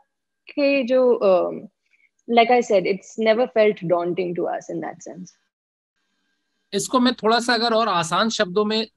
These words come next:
Speaker 2: समझने की कोशिश करूं, तो जो आप कह रही हैं, उसका मतलब क्या हम ये निकालें कि आप लोगों को कभी भी,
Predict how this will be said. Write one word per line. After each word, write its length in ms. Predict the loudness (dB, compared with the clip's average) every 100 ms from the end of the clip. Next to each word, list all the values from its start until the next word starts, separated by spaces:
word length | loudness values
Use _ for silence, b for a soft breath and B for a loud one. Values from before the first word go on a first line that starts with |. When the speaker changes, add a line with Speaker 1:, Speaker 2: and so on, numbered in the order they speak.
| _
Speaker 2:
समझने 420 | -8 -4 -2 -2 -4
की 140 | -4
कोशिश 380 | -4 -4 -6 -6
करूं, 340 | -4 -4 -4
तो 140 | -2 -2
जो 180 | -2
आप 260 | 0 0 0
कह 160 | -2 0
रही 160 | 0 -2
हैं, 80 |
उसका 440 | -4 -4 -2 -2 -2 -14 _ _ _ -4
मतलब 340 | -4 0 -2
क्या 220 | 2 0
हम 220 | 2 0
ये 100 | 0
निकालें 480 | -2 0 -2 -2 -4
कि 100 | -4
आप 240 | -2 -2 -2
लोगों 220 | -4 -4
को 180 | -2 -2
कभी 300 | -2 -4 -4
भी, 340 | -4 -6 -6